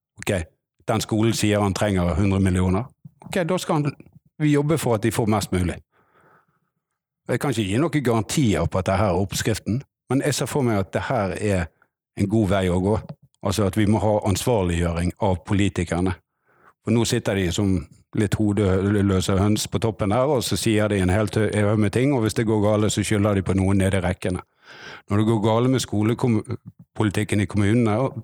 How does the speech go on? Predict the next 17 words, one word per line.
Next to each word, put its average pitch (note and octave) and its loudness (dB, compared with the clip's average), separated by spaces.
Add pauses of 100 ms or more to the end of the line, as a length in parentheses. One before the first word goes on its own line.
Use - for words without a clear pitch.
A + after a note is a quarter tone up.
(240)
barne- A2 2
og G#2 4
ungdomstrinnene, A2 -2 (1080)
ja, B2+ 0
nei, B2+ 0
det A#2+ 0
var, G#2 2
eh, F#2+ 0 (120)
kommunepolitikerne G#2 0
som G#2 2
har F#2+ 2
feilprioritert. G2 -2 (1200)
Så B2+ -2
her A#2+ 2
i G#2 -4
Bergen, G#2 -2
sant? G#2+ -4